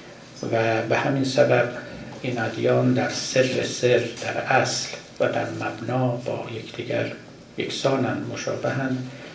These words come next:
و پیامبران هم پیامشون رو از منبع واحدی می‌گیرند و در میانشون اختلاف نیست، برخلاف فیلسوفان، روشنفکران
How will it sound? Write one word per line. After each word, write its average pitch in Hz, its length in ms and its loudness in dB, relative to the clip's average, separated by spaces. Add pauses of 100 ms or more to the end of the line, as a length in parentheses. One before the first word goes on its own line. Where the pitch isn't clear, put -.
(440)
و - 80 4
پیامبران 117 720 0
هم 123 300 -2
پیامشون 123 720 0
رو 117 260 -4
از - 60 -6 (280)
منبع 117 480 -2
واحدی 131 440 -2
می‌گیرند 127 640 2 (840)
و 123 240 4
در 117 220 2
میانشون 120 720 0 (360)
اختلاف 117 560 2 (260)
نیست، 110 400 0 (380)
برخلاف 123 540 0 (320)
فیلسوفان، - 760 0
روشنفکران 120 960 0